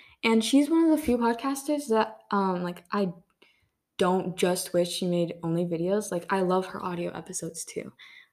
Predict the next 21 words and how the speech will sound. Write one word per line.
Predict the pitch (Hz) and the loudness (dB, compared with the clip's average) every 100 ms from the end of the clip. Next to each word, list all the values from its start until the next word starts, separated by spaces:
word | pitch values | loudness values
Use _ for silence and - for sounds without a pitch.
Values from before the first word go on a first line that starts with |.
| - | -4
'Cause, | 190 180 175 | 2 4 4
like, | - 170 | -2 2
ever | 208 254 | 6 6
since | 285 269 | 6 2
videos | 196 196 185 | 2 2 2
have | 180 | -2
become | 175 180 175 | -6 -4 -6
a | |
thing, | 170 170 180 190 - | -6 -6 -6 -6 -8
I've | 165 | -4
liked | 175 175 - | -4 -4 -6
them | 175 175 175 | -4 -4 -4
a | |
<laughs> | |
little | 165 170 180 208 | -8 -8 -4 4
bit | 233 214 | 6 8
more | 202 185 190 196 | 8 8 4 4
than | 202 196 | 4 2
the | - | 0
actual | 180 185 - 180 180 | -4 -6 -4 -4 -2
audio. | 170 185 190 | -4 -2 -2